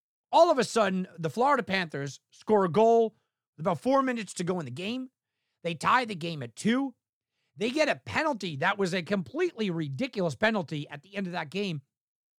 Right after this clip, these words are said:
giving them a power play to enter overtime. In overtime, they killed that penalty. The place was going crazy. The, the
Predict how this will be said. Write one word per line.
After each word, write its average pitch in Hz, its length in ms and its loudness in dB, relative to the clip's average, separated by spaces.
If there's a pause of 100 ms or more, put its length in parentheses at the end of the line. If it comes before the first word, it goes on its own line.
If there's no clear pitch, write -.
(220)
giving 247 240 -2
them 226 100 0
a 175 80 0
power 254 380 6
play 226 240 0
to 214 160 -4
enter 190 280 -2
overtime. 143 680 0 (600)
In 311 360 -2
overtime, 277 500 4
they 208 140 -2
killed 294 320 2
that 254 180 0
penalty. 214 380 0
The 170 100 -2
place 285 400 -6
was 196 140 -8
going 185 240 -4
crazy. 226 560 -2 (280)
The, 190 240 -14
the 175 360 -6